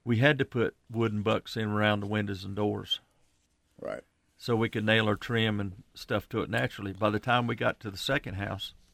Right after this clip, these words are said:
Speaker 1: I owned all the tools to shoot the trim directly to steel.
Speaker 2: Nice.
Speaker 1: And, uh, and I had a guy come up and said, "It can't be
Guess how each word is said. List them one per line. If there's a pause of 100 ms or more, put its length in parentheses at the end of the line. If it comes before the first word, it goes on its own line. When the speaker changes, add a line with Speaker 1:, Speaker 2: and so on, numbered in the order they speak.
(540)
Speaker 1:
I
owned
all
the
tools
to
shoot
the
trim
directly
to
steel.
Speaker 2:
Nice.
Speaker 1:
And,
uh, (1300)
and (500)
I
had
a
guy
come
up
and
said, (560)
"It
can't
be